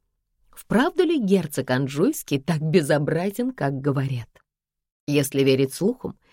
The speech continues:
скоро он будет здесь». Неужели королева действительно собирается за него выйти? Не могу понять, зачем.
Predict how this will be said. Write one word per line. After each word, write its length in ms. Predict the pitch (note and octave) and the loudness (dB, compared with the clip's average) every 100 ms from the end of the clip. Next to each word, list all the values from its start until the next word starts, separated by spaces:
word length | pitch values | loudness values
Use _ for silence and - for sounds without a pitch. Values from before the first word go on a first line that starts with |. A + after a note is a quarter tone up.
| _ | _
скоро 380 | - - G#4+ D4 | -16 2 4 6
он 160 | C#3+ C3 | 4 2
будет 400 | D3+ D3 C3+ C3+ | 0 0 -2 -4
здесь». 560 | B2+ D3 C3 - - _ _ _ _ _ _ _ _ | -6 -6 -4 -8 -12 _ _ _ _ _ _ _ _
Неужели 520 | D3+ C#3 C3 C#3 F#3+ C#4+ | -6 -4 -4 -2 -2 -4
королева 540 | - C#4+ C#4 C4 A#3+ | -6 -4 -2 -2 -2
действительно 920 | F#3 G#3+ - - D#3 C4 - D4+ D4+ | 0 -2 -2 -4 0 0 -2 -8 -8
собирается 680 | - B3 C4 C4+ C4+ - C4+ | -6 -4 -2 -2 -4 -4 -6
за 120 | A#3 | -4
него 280 | B3 B3 B3+ | -4 -2 -2
выйти? 580 | G3 D#3 C3 - - - _ - _ _ _ _ | -2 -2 -4 -6 -14 -14 _ -20 _ _ _ _
Не 140 | F#3 G3 | 6 6
могу 320 | D3+ D3 D#3+ | 6 0 -4
понять, 480 | D3+ G#3+ A3 A#3+ - | -4 -4 -4 -6 -6
зачем. 720 | A#3+ A#3+ - - C#4 D3+ | -8 -8 -8 -6 -6 -6